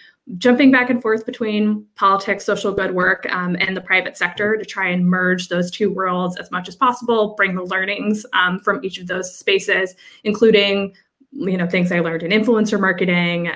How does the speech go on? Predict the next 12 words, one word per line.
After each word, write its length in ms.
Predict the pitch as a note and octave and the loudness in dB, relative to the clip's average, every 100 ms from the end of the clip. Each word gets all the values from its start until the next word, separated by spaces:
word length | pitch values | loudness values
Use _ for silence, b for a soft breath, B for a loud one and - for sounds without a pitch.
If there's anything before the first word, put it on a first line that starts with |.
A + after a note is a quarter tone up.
| F3+ | -4
um, 420 | E3+ D3+ D#3 - - | -4 -6 -10 -12 -8
and 220 | - F#3 F3+ | -4 0 0
working 360 | F3 F3 E3+ | 0 -2 -2
with, 320 | E3 E3 E3 - | 0 -2 -2 -6
uh, 240 | F3 D#3 - - | -4 -2 -4 -4
creators, 680 | - G4 F#4+ F#3 F3+ F3+ F3+ B B B B | 2 4 4 4 4 2 -2 B B B B
uh, 220 | - G3 - | -2 -2 -2
to 340 | - B3+ A#3+ | 4 8 8
the 80 | A#3+ | 8
political 340 | A#3+ C4 B3+ B3+ | 4 2 2 0
space, 400 | F4 B3+ F#3 - | 2 0 0 -8
which 320 | F#3 - | -10 -8